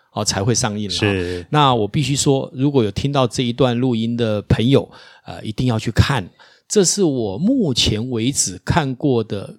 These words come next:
Speaker 1: 跟赛车有关或是跟汽车相关的这个电影里面，我认为是 number one。
Speaker 2: 嗯，那在这边我们就不做剧透啦，大家进戏院看。
Speaker 1: 是。
Speaker 2: 但是
Speaker 1: 是。
Speaker 2: 这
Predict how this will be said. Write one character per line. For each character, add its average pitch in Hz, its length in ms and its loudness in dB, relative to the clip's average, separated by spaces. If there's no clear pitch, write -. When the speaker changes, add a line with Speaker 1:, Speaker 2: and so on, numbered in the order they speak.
Speaker 1:
跟 185 240 2
赛 165 380 6
车 151 300 4
有 104 240 0
关 151 360 4
或 170 220 4
是 160 140 2
跟 156 240 0
汽 - 380 2
车 - 220 2
相 165 420 0
关 196 400 4
的 131 220 2
这 117 180 -4
个 120 120 -4
电 156 260 6
影 113 100 0
里 101 100 -2
面， 117 200 0
我 113 180 4
认 156 160 8
为 123 80 6
是 117 140 2
number 120 280 2
one。 113 280 -2
Speaker 2:
嗯， 113 340 0
那 131 140 8
在 131 140 4
这 131 80 4
边 131 180 4
我 98 80 0
们 92 160 -2
就 117 100 0
不 104 140 -2
做 104 180 4
剧 101 240 2
透 101 260 4
啦， 87 180 -4
大 98 160 4
家 101 60 4
进 101 220 2
戏 101 200 -2
院 98 160 0
看。 101 160 2
Speaker 1:
是。 - 60 -20
Speaker 2:
但 208 120 2
是 226 100 2
Speaker 1:
是。 240 100 2
Speaker 2:
这 247 160 6